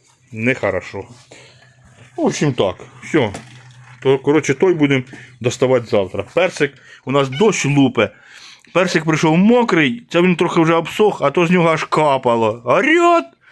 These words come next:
Ну, кажу, треба було в кухні сидіти, а не тікати. Так, все, добренько. Кому потрібні інкубаційні яйця, є в наявності. Вилупи ви бачите, оплот хороший. Яйця добрі,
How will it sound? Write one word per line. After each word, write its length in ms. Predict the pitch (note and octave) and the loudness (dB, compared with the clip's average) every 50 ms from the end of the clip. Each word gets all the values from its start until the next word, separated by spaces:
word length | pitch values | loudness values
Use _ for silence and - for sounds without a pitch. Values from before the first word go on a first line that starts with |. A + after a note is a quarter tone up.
| - - - - _ _ _ _ _ _ _ _ _ - - - - - - - | -20 -20 -20 -20 _ _ _ _ _ _ _ _ _ -20 -20 -20 -20 -18 -18 -10
Ну, 220 | E3+ F#3+ A#3 G#3+ F3 - | -4 -2 -2 -2 -2 -2
кажу, 180 | C3+ B2+ C3 C3+ | -4 -2 -2 -2
треба 180 | C#3 C#3 C#3 | -2 -2 0
було 180 | C3 C3 B2 B2+ | 0 2 2 0
в 60 | A2+ | 0
кухні 280 | - A2+ G2 - G#2+ F#2 | -2 -8 -8 -8 -8 -8
сидіти, 380 | - G#2 G2 F#2+ F#2+ F#2 G#2 | -6 -8 -8 -8 -8 -8 -6
а 20 | F#2+ | -6
не 100 | F#2+ F#2 | -6 -6
тікати. 340 | - G2+ - - F2+ - - - - - - - - - - - - - - - - - - - - - - | -8 -12 -14 -14 -16 -16 -18 -20 -20 -20 -20 -20 -20 -20 -20 -20 -20 -20 -20 -20 -20 -20 -20 -20 -20 -8 -2
Так, 200 | - B3 F#3 - | -2 0 0 -2
все, 400 | - - - - F#3 B2+ G2 F2+ - - - - - - | -4 -4 -2 0 0 0 -2 -4 -6 -12 -16 -14 -12 -4
добренько. 560 | C3+ F3+ G3 D#3 C3 B2+ A2+ G#2+ A2 G#2+ G2 - - - - - | -2 0 0 2 0 0 0 0 0 -2 -2 -4 -12 -20 -20 -6
Кому 220 | - E3 E3+ F#3+ F#3 | -4 -2 -2 0 0
потрібні 360 | - F3+ - F#3 F3 E3+ F3 | -2 -2 0 -2 0 2 0
інкубаційні 520 | F3 E3 G3+ F3+ F3+ E3+ - G#3 G#3 G#3+ | 0 0 2 0 0 0 2 2 2 4
яйця, 440 | A3+ C4 B3+ A#3 A3+ - - F3+ F3 - - | 4 2 2 0 0 0 -2 -4 -4 -6 -8
є 160 | - C3 C3+ | -4 -4 -4
в 100 | B2+ - | -2 0
наявності. 680 | D#3 D3+ E3 G#3 A#3+ A#3 G#3+ G3 F#3+ F#3 - - F#3+ F3+ F3+ - _ _ - - - - - - _ _ | -2 -2 0 0 0 0 0 0 -2 -4 -4 -6 -6 -6 -6 -10 _ _ -20 -16 -14 -14 -14 -16 _ _
Вилупи 420 | - C#3+ F#3 G#3 F#3+ E3+ D3+ - C#3 | -2 0 0 2 2 0 0 2 2
ви 120 | C3+ C#3 | 2 2
бачите, 560 | C#3+ D#3+ G3+ G3+ F#3+ - F#3 - E3+ D#3 D#3 - - | 2 2 0 0 2 -2 -2 0 0 -2 -2 -4 -4
оплот 340 | - C3 - - D3+ C#3+ C3+ | -6 -6 -2 0 0 0 0
хороший. 560 | - D3 C#3 D3 E3+ F3+ E3+ - - D#3+ D#3+ - - _ _ _ _ _ _ - - _ - - - - - - _ _ _ _ _ _ _ _ _ _ _ _ | 0 -2 0 0 0 0 0 -2 -4 -4 -4 -6 -12 _ _ _ _ _ _ -20 -20 _ -20 -20 -20 -20 -20 -20 _ _ _ _ _ _ _ _ _ _ _ _
Яйця 400 | A2+ B2+ C#3+ D3 C#3 - - A2+ | -4 0 0 0 0 0 -2 -2
добрі, 540 | A2+ B2 C3+ C#3+ C#3+ C#3 C3+ C3 B2+ B2 | 0 2 2 2 2 2 2 0 0 -2